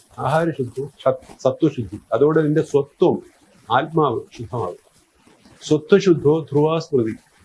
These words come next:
സ്വത്വം എപ്പോഴും ശുദ്ധമാകുന്നു, അപ്പൊ നിനക്ക് മനസ്സിലാകും നീ ആരായിരുന്നു, എത്ര കാലം നീ ഇങ്ങനെ ജീവിച്ചു, എത്ര കാലം വേറൊന്നായിട്ട് ജീവിച്ചു എന്ന് നിനക്ക് അപ്പോഴും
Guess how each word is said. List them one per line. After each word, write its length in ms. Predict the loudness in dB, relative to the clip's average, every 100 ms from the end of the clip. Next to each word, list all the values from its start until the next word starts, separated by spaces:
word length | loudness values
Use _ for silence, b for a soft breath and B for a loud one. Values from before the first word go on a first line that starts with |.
| _ -20 -2
സ്വത്വം 400 | 0 4 4 4
എപ്പോഴും 280 | 4 2 2
ശുദ്ധമാകുന്നു, 560 | 0 0 2 0 0
അപ്പൊ 200 | 0 2
നിനക്ക് 180 | 2 2
മനസ്സിലാകും 540 | 0 0 0 0 0
നീ 140 | 0 0
ആരായിരുന്നു, 640 | 0 0 0 0 -4 -4
എത്ര 200 | -6 -2
കാലം 320 | 0 0 -2
നീ 80 | -4
ഇങ്ങനെ 240 | -2 -4 -4
ജീവിച്ചു, 420 | -4 -6 -6 -6
എത്ര 180 | -2 -2
കാലം 320 | -2 -4 -2
വേറൊന്നായിട്ട് 680 | 0 2 0 -2 -4 -6
ജീവിച്ചു 400 | -8 -10 -10 -8
എന്ന് 160 | -8 -8
നിനക്ക് 160 | -4 -4
അപ്പോഴും 420 | -4 -10 -10